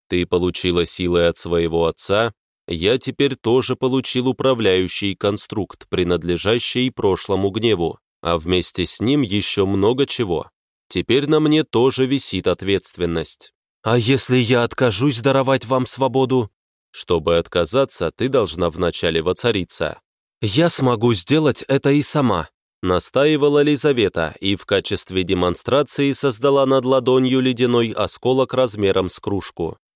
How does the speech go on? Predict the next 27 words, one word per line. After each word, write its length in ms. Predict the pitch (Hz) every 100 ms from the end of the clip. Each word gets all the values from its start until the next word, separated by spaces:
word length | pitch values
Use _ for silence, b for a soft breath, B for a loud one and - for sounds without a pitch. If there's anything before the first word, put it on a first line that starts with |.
| _ _ _
"Ну 280 | 80 80 82
так 220 | 101 107
вперёд. 500 | - 147 135 123 - _ _ _ _
Ты 160 | 123 147
свободна, 560 | - 151 143 147 143
как 200 | 147 151
ветер. 460 | 143 120 92 85 - _ _ _ _ -
Думаю, 480 | 82 90 92 98
найдутся 560 | 101 117 135 202 - 170
те, 180 | - 160
кто 200 | - 156
решит 400 | 151 - 143 -
тебе 300 | 131 123 123
помочь 440 | 143 139 98 -
в 60 | 87
этом. 380 | 87 82 76 - _ _
Но 260 | - 85 87
имей 480 | 87 85 92 120 113
в 40 |
виду, 460 | 104 127 95 82 - _ _ -
если 460 | 82 90 82 90
проиграешь 880 | - 92 87 82 95 117 104 82 -
и 140 | - 85
снова 480 | - 98 101 95 90
окажешься 640 | 98 90 87 82 - 87
в 40 |
ящике, 800 | 85 120 135 - 90 - 78